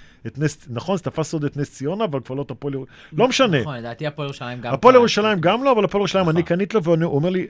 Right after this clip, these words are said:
Speaker 1: "אני לא הזמנתי כרטיס." אמרתי לו, "אתה לא הזמנת כרטיס?" ואנחנו עומדים שם בתור,
Speaker 2: <laughs> יואו.
Speaker 1: ויש שם בתור, אתה יודע, מגנומטרים ועניינים ובלגנים וסוסים, וכאילו,
Speaker 2: יואו.
Speaker 1: אתם יודעים, אנחנו במצב באמת ש-, ששמעון מזרחי לא נכנס כאילו למשחק עוד שנייה,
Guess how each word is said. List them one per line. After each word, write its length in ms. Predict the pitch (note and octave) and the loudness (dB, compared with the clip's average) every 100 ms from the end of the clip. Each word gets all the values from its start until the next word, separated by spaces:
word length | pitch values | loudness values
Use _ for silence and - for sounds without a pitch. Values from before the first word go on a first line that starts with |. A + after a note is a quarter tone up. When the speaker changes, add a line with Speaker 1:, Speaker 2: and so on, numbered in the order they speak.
| - | -8
Speaker 1:
"אני 160 | A2 A2+ | -6 -4
לא 140 | B2 E3+ | -2 -4
הזמנתי 340 | E3 F3+ E3 | -6 -10 -12
כרטיס." 340 | - E3+ F3+ - | -14 -14 -14 -12
אמרתי 180 | C#3+ D3 | -10 -10
לו, 60 | |
"אתה 100 | B2+ | -8
לא 80 | C#3 | -8
הזמנת 260 | D#3+ F3 D3 | -8 -8 -8
כרטיס?" 420 | A#2+ A2+ D#3 C#3+ | -12 -12 -10 -10
ואנחנו 200 | B2+ C3+ | -8 -4
עומדים 140 | D3 | -2
שם 200 | E3+ G#3 | -2 -2
בתור, 340 | E3 - A#2+ A#2+ | -2 0 -2 -2
Speaker 2:
<laughs> 280 | - - C#3 | -10 -20 -8
יואו. 100 | B2+ | -2
Speaker 1:
ויש 140 | E3+ | 0
שם 140 | G3+ | 2
בתור, 340 | G3 F#3 E3+ E3 | 0 4 2 2
אתה 100 | - | -4
יודע, 200 | F3 A3 | 2 2
מגנומטרים 880 | G3 G3 F#3 G#3 G3+ G3 G3+ F3+ F#3+ F3 | 2 0 0 0 0 -2 -2 -2 -4 -4
ועניינים 540 | G3+ G3 G#3 G3+ G3+ | -2 0 0 -2 -4
ובלגנים 680 | F#3+ F3 G3 F#3+ G3 G3 F#3 | -2 0 2 0 0 -2 -2
וסוסים, 640 | F3+ - F#3+ - - G3+ F#3 | -2 0 0 -2 -2 -4 -4
וכאילו, 580 | F3 - B2+ F3 F3+ - - C#3 | -8 -10 -10 -4 -2 -2 -8 -16
Speaker 2:
יואו. 240 | F#3 A3 G#3+ | -14 -12 -2
Speaker 1:
אתם 140 | F3 | 2
יודעים, 200 | G3 B3+ | 4 4
אנחנו 320 | G#3 - F#3 | 4 4 2
במצב 360 | E3+ E3+ - A3+ | 4 2 4 2
באמת 300 | F#3+ A3 G#3+ | 2 0 0
ש-, 80 | - | 0
ששמעון 440 | D3 - C#3+ G3 G3 | 0 0 0 0 0
מזרחי 400 | D#3 G3 F3 D#3 | 2 2 4 2
לא 120 | C3+ | 2
נכנס 380 | A#2+ B2+ B2 - | -2 -2 -2 0
כאילו 160 | B2+ | 0
למשחק 440 | B2 A#2+ G2+ B2+ B2 | 0 0 2 2 2
עוד 160 | B2 | 0
שנייה, 400 | - B2+ A#2+ C3+ | 0 -2 -2 -2